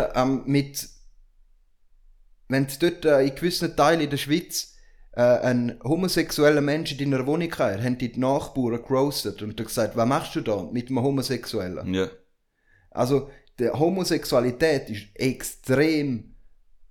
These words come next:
Speaker 1: verpönt gewesen. Das Gleiche mit
Speaker 2: Rassismus.
Speaker 1: mit Rassismus.
Speaker 2: Mit Frauen.
Speaker 1: Und mit Frauen.
Speaker 2: Ja.
Speaker 1: Also, die, die, weißt du, in den neunziger Jahren erst Frauenstimmrecht. Also,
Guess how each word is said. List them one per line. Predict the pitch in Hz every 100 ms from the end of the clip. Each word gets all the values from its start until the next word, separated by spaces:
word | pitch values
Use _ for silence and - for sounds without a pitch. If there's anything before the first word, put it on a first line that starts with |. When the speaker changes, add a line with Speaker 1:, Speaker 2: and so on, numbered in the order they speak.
| _
Speaker 1:
verpönt | - 139 143 165 143 113
gewesen. | - 101 98 98 _ _ _
Das | - -
Gleiche | 165 185 185 139
mit | 131 123 85
Speaker 2:
Rassismus. | 87 - 95 95 87 131
Speaker 1:
mit | 127 135 135 -
Rassismus. | 120 117 147 165 190 214 220 - - _ _ -
Speaker 2:
Mit | 92
Frauen. | - 233 277
Speaker 1:
Und | -
mit | 277
Frauen. | - 262 240 110 98
Speaker 2:
Ja. | 107
Speaker 1:
Also, | 123 131
die, | 123 139 135
die, | 143
weißt | 139 143 165
du, |
in | 147
den | 151
neunziger | 190 180 -
Jahren | 151 139
erst | 143 147 -
Frauenstimmrecht. | - 139 392 - - 151 117 120
Also, | 151 147